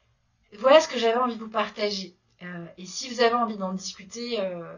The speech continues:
bah, évidemment, évidemment, n'hésitez pas. Vous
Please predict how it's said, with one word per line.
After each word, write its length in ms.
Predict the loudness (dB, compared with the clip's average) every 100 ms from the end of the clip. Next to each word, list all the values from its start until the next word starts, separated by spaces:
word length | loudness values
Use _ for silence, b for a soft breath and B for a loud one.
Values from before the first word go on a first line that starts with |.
| -16
bah, 120 | -12
évidemment, 760 | -12 -12 -14 -8 -6 -6 -8 -10 -14 -14
évidemment, 400 | -14 -12 -10 -8
n'hésitez 380 | -8 -10 -14 -4
pas. 420 | 0 0
Vous 0 | -2